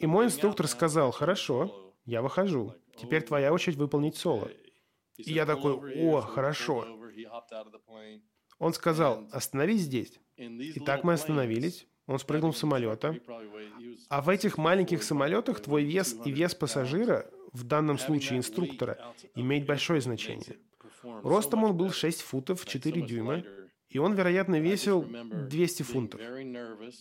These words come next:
Speaker 1: И поэтому отсутствие такого веса в
Speaker 2: taxiing
Speaker 1: самолёте
Speaker 2: out,
Speaker 1: помогает ему
Speaker 2: taxiing,
Speaker 1: легче
Speaker 2: moving
Speaker 1: летать,
Speaker 2: the airplane
Speaker 1: намного
Speaker 2: around.
Speaker 1: легче. И я просто
Speaker 2: Moved it,
Speaker 1: помню,
Speaker 2: you
Speaker 1: как
Speaker 2: know,
Speaker 1: очень
Speaker 2: taxied back
Speaker 1: нервничал,
Speaker 2: to the end
Speaker 1: выруливая
Speaker 2: of the
Speaker 1: на взлётную
Speaker 2: runway, and I
Speaker 1: полосу.
Speaker 2: took off.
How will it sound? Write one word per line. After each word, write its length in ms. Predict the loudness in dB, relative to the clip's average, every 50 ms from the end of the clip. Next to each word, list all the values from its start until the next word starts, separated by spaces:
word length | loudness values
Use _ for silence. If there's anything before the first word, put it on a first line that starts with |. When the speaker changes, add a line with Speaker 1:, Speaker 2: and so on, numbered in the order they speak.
| -20 -8 _
Speaker 1:
И 80 | -4 0
поэтому 480 | 2 4 6 6 6 4 4 4 4
отсутствие 420 | 4 2 2 -2 -2 0 0 -2 0
такого 360 | 0 0 0 2 2 2 4
веса 240 | 2 0 0 0 -2
в 40 | -4
Speaker 2:
taxiing 20 |
Speaker 1:
самолёте 480 | -2 -2 -2 0 0 0 0 0 -2 -2
Speaker 2:
out, 20 |
Speaker 1:
помогает 480 | -2 0 -2 -2 0 2 2 2 2 2
ему 140 | 0 0 2
Speaker 2:
taxiing, 40 |
Speaker 1:
легче 320 | 0 0 -2 -2 -4 -4 -4
Speaker 2:
moving 40 | -4
Speaker 1:
летать, 380 | -4 -2 -2 -2 -2 -2 -8 -16
Speaker 2:
the 40 | -18
airplane 180 | -18 -18 -18 -16 -10
Speaker 1:
намного 500 | -4 -2 0 2 2 4 4 2 2 2
Speaker 2:
around. 40 | 0
Speaker 1:
легче. 380 | -2 -4 -6 -10 -14 -14 -16 -16 -18 _ _ _ _ _ _ _ -4
И 60 | 0
я 140 | 2 2 4
просто 360 | 4 2 2 2 2 -2 -4
Speaker 2:
Moved 60 | -2
it, 40 | 2
Speaker 1:
помню, 240 | 2 4 4 4 2
Speaker 2:
you 40 | 0
Speaker 1:
как 220 | 0 -2 -2 -2
Speaker 2:
know, 100 | -4 -6 -2
Speaker 1:
очень 340 | 0 0 0 0 -2 0
Speaker 2:
taxied 40 | 0
back 60 | 0 0
Speaker 1:
нервничал, 460 | 0 2 0 0 -2 -2 -4 -6 -6
Speaker 2:
to 40 | -6
the 40 | -4
end 40 |
Speaker 1:
выруливая 340 | -4 -2 -2 -2 0 0 0 0
Speaker 2:
of 20 |
the 20 |
Speaker 1:
на 60 | 0 0
взлётную 340 | 0 -2 -2 -2 -4 -6
Speaker 2:
runway, 60 | -6 -4
and 40 |
I 60 | -6 -6 -6
Speaker 1:
полосу. 180 | -8 -12 -14 -16
Speaker 2:
took 80 | -14 -12
off. 260 | -12 -12 -10 -12 -14